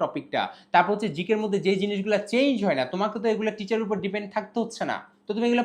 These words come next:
পড়ে ফেলো। বা ইংলিশের মধ্যে তোমার যেটা ভোকাবুলারি পার্টসটা, আমি যদি বলি synonym, antonym, translation and proverbs,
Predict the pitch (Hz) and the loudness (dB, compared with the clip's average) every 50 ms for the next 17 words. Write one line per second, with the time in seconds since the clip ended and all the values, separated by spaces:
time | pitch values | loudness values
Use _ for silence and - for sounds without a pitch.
0 | 240 262 262 247 - - 175 151 151 151 - - - - - _ - 185 190 - | 2 2 2 2 2 2 2 4 4 4 4 2 -6 -16 -14 _ 4 4 4 6
1 | 208 208 226 233 226 - 247 240 233 226 202 147 143 127 107 - - - _ - | 2 2 2 0 0 0 0 2 2 0 0 0 0 0 0 0 -6 -8 _ 0
2 | 185 214 226 202 233 220 220 165 160 185 185 233 240 240 269 254 254 240 214 - | 2 4 4 4 2 2 2 2 2 2 2 2 0 0 2 2 4 4 2 4
3 | - 147 135 131 - - - - 104 95 - - - _ - 156 196 196 208 202 | 4 4 4 4 2 -2 -4 -4 -4 -4 -4 -8 -12 _ -2 0 0 2 0 0
4 | 214 208 208 202 196 202 - 220 220 233 226 226 208 190 160 147 151 147 127 113 | 0 0 0 -2 -2 0 0 0 0 0 0 0 0 0 0 0 -2 -4 -4 -4
5 | 107 110 - _ _ _ - 190 185 185 185 - 220 214 208 - 214 208 208 196 | -6 -8 -12 _ _ _ 4 6 6 6 4 4 2 0 0 0 -2 -4 -4 -2
6 | 202 185 180 160 160 170 143 117 110 - | 0 0 0 4 6 6 6 6 4 0